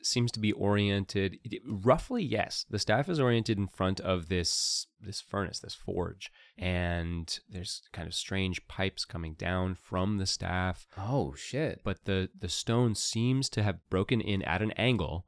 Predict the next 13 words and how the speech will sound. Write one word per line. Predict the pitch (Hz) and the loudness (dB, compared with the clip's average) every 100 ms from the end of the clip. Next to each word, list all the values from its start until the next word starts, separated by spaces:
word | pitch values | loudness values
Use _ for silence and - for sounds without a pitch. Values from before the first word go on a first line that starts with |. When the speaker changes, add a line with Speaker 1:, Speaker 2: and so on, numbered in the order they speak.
| _ _ | _ _
Speaker 1:
so | - 87 | -2 0
it, | 85 | 0
it | - 85 | -2 -2
has | 85 82 | 0 -2
driven | 87 101 95 95 - | 2 2 2 0 0
into | 110 113 123 120 | 2 4 4 2
the | 104 | 0
mountainside | 92 90 95 90 - 76 73 | 0 0 -2 -2 0 0 -2
from | - - 90 90 95 - _ | -6 -4 2 2 2 0 _
outside | 85 82 - 80 71 - - | -4 -4 -2 -2 -4 -6 -6
through | 90 92 | -2 -2
the | 85 | -4
tower, | - 92 87 73 76 | -4 -2 -2 -2 -4